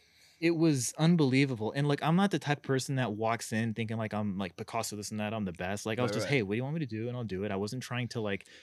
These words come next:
Speaker 1: step on any people and, and be cool and artistic. It's just
Speaker 2: Right,
Speaker 1: like,
Speaker 2: right.
Speaker 1: "I'm here to do whatever you guys want. What do you want?"
Speaker 2: Right.
Speaker 1: And, and it's like, it's Riot Games. These are people who are the biggest geeks in the world. Now, just, I don't
Speaker 2: Yeah.
Speaker 1: know if you've ever been there or you know anything about, do you know anything about that world and
Speaker 2: Ye-,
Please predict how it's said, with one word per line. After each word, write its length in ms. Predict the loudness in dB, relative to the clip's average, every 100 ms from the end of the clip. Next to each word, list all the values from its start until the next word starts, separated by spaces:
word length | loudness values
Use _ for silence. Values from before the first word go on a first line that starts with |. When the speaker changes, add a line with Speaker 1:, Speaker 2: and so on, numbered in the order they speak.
| -20 -18
Speaker 1:
step 300 | -2 -2 0
on 80 |
any 180 | 0 0
people 400 | -2 -4 -2 0
and, 220 | 0 -2
and 220 | 0 -2 0
be 200 | -2 -2
cool 260 | -2 -2
and 80 | 0
artistic. 420 | -2 -4 -6 -4 -6
It's 100 | -4
just 160 | -2
Speaker 2:
Right, 20 |
Speaker 1:
like, 140 | 0 0
Speaker 2:
right. 80 | 0
Speaker 1:
"I'm 100 | -2
here 260 | 0 -2
to 140 | -2 -2
do 140 | 0
whatever 180 | 0 0
you 100 | -2
guys 140 | -2
want. 100 | -2
What 60 | -2
do 60 | -2
you 40 |
want?" 140 | -4 -4
Speaker 2:
Right. 180 | -6 -8 -12 -4
Speaker 1:
And, 260 | -2 -2 0
and 300 | 2 2 0 -4
it's 120 | -2
like, 140 | 0 0
it's 160 | -2
Riot 300 | 0 0 0
Games. 280 | 2 2 2
These 160 | 0 0
are 80 | -2
people 340 | -2 0 0
who 240 | -2 -2 0
are 220 | -2 -4 _
the 200 | -2 -2
biggest 560 | 2 0 2 0 0 -6
geeks 380 | -2 -2 -2 -4
in 160 | 0
the 120 | 2 0
world. 580 | 0 0 0 -2 -8 -14 _ _ _ -2
Now, 140 | 0
just, 260 | 0 -2 0
I 80 | 4
don't 100 | 6
Speaker 2:
Yeah. 0 |
Speaker 1:
know 60 |
if 100 | 4
you've 100 | 4
ever 160 | 0 0
been 260 | 0 4
there 100 | 4 4
or 20 |
you 160 | 4
know 180 | 2 2
anything 280 | 2 2 2
about, 160 | 0 -2
do 60 | 0
you 60 |
know 60 | 2
anything 200 | 2 2
about 200 | 0 -2
that 120 | -4
world 420 | -2 0 2 2 0
and 100 | 0
Speaker 2:
Ye-, 180 | 2